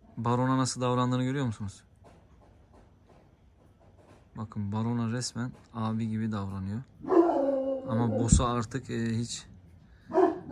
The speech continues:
taviz vermiyor Raskoln. Direkt çok da güzel bir V sekiz motor var onda da. Motor açılacak ama biraz daha dur. Şimdi o arkadaşlar öyle diyor ya. Yani biz burada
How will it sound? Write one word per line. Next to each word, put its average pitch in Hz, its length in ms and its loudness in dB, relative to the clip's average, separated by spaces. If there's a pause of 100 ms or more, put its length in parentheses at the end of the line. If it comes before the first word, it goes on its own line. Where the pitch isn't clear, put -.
(240)
taviz 117 400 0
vermiyor 131 420 6
Raskoln. 135 460 4
Direkt 120 280 -2 (1800)
çok 294 300 6
da 370 80 10
güzel 127 420 10
bir 131 180 2 (140)
V 120 200 4
sekiz 123 380 0
motor 127 320 2
var 117 180 4
onda 110 280 2
da. 147 160 0 (1700)
Motor 123 280 6
açılacak 143 480 6
ama 110 220 4
biraz 101 260 -2
daha 92 200 -4
dur. 101 180 -6 (1400)
Şimdi 139 200 -6
o 139 40 2
arkadaşlar 143 580 8
öyle 151 240 8
diyor 170 140 4
ya. 135 160 4 (120)
Yani 127 300 -2
biz 147 180 -4
burada 151 320 -2